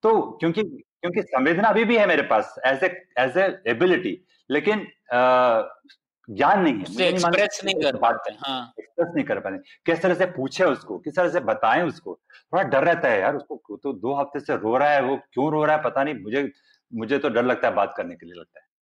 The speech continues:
Speaker 1: या फिर कुछ और, अ, प्रॉब्लम हो तो हमको लगता है नहीं, नहीं, नहीं, नहीं, अच्छा ही है कि दूर ही रहो। ये, ये नहीं होना चाहिए। इसलिए ज्ञान और संवेदनशीलता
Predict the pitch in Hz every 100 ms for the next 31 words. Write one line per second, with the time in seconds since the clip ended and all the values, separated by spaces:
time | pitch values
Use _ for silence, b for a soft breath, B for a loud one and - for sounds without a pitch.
0 | _ 117 139 147 131 117 - - 117 123
1 | 127 - - 110 107 - 120 110 117 113
2 | 113 110 101 104 95 - 110 107 110 95
3 | 90 110 - _ _ _ _ _ - -
4 | - 135 127 123 123 101 110 110 90 78
5 | - _ _ _ - 190 165 123 113 170
6 | 262 98 95 156 156 185 196 - - -
7 | _ _ _ _ 101 92 135 160 214 214
8 | - 143 117 113 139 139 135 135 - 113
9 | 123 - 101 78 - _